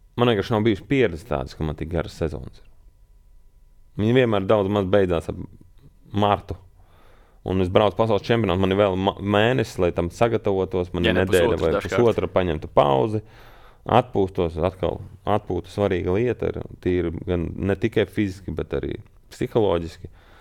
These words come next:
Speaker 1: lai tu svaigs un, un, un koncentrēts pieeja nākamajiem saviem mērķiem. Sanāca, ka divu gadu tas nebija.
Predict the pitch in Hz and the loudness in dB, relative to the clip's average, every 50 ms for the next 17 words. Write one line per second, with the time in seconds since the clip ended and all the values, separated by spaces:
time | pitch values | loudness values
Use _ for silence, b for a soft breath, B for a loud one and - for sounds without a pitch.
0 | b b b b - 90 92 92 90 - - 98 101 98 98 90 - - - 87 | b b b b -4 -4 -4 -4 -8 -4 0 2 2 2 2 -2 -4 -6 -6 -6
1 | 80 - - 73 80 80 80 78 - - - - - 98 104 - 90 85 85 76 | -4 -4 -4 -4 -4 -4 -4 -4 -6 -8 -4 -2 -2 -2 -2 -2 -4 -2 -2 -2
2 | 71 - - - 92 92 87 85 90 87 85 82 - 90 85 71 76 - - 82 | -4 -4 -4 -2 0 0 0 0 0 -2 -2 -2 -4 -6 -6 -6 -6 -4 -4 -4
3 | 78 82 95 113 120 110 - - 85 85 - - - - - - - _ - _ | -2 -2 0 0 -2 -2 -2 -6 -8 -8 -8 -14 -20 -20 -20 -20 -20 _ -20 _
4 | - - _ _ _ _ _ _ - - - - - - - 107 98 92 92 - | -20 -20 _ _ _ _ _ _ -20 -20 -20 -20 -20 -4 -2 0 0 0 -2 -2
5 | 101 101 104 98 104 90 - - - 85 98 98 87 78 - | -2 0 2 2 0 -2 -2 -8 -8 -4 -4 -2 -2 -4 -8